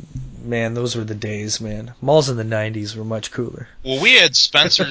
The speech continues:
Speaker 1: <laughs>
Speaker 2: Spencer's Gifts, which predated Hot Topic, and there you could buy all this frat boy stuff, like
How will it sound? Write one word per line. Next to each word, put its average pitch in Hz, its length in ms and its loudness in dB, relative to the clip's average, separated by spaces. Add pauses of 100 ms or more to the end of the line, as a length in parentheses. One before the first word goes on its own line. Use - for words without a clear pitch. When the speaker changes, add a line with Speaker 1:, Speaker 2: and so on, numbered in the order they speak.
Speaker 1:
<laughs> - 80 -14
Speaker 2:
Spencer's 160 580 0
Gifts, 95 640 2
which 117 420 0
predated 123 680 4
Hot 110 220 0
Topic, 113 540 2
and 107 160 -8
there 117 140 0
you 120 160 -2
could 110 180 -4
buy 110 560 6 (320)
all 127 140 0
this 147 180 4
frat 117 420 2
boy 110 260 -4
stuff, - 380 2
like 110 220 0